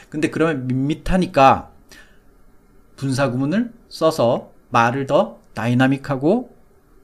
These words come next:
재미있게 들리게 해주는 겁니다. 자, 이번엔 두 가지 일이 아니라 세 가지 행동을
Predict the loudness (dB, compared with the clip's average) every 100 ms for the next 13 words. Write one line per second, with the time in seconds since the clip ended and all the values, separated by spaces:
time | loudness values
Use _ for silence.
0 | _ -4 2 4 4 2 -2 -2 -2 -2
1 | -4 -6 -2 0 -2 -4 -10 -20 _ _
2 | _ _ _ _ 4 6 6 4 2 0
3 | 4 4 6 2 2 2 2 2 2 -4
4 | -20 -16 -6 0 4 4 6 4 2 2
5 | 2 2 0